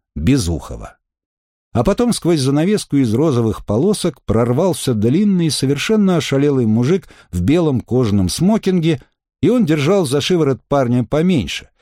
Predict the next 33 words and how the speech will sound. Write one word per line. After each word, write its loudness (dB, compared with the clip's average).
а -2
тот 0
всё 0
старался -2
вырваться. -2
Как -2
только -2
этот -4
парень 0
увидел 0
Реза 0
и -8
остальных, -2
он 2
заорал: 0
«Блэквелл!», 0
рванулся 0
и 2
выскочил 0
из 0
своего 0
пиджака, 0
но 0
тот 0
в -6
белом 0
смокинге -2
всё -2
равно 2
поймал -2
его -2
за 0
ремень. -6